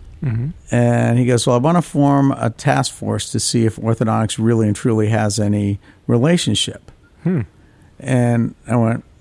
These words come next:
Speaker 2: "Okay." He goes, "And I'd like you to run it." I went, "Ted, I don't know anything about sleep apnea." And he goes, "That's good. So there's no preconceptions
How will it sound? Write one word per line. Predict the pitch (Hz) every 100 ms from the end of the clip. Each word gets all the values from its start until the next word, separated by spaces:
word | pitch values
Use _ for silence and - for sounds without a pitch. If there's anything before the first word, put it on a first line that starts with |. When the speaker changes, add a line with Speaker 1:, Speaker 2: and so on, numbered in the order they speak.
| -
Speaker 2:
"Okay." | 175 - 117 139
He |
goes, | 127 123 -
"And | 127
I'd | 135
like | 123 127
you | 143
to | 127
run | 139 135
it." | 101 - - 214 - _ - - _ - - - _ - - 147
I |
went, | 143 123
"Ted, | - 156 107 104 - _ -
I | 175
don't | 170
know | 156 185
anything | 170 131 131
about | 120 120
sleep | - 131
apnea." | 139 156 165 117 95 - - - 208 -
And | 139
he |
goes, | 139 135 131 - - -
"That's | 131 135 -
good. | 185 156 110
So | - 123
there's | 113 113
no | 123 131
preconceptions | 131 147 131 123 - 143 - 107 98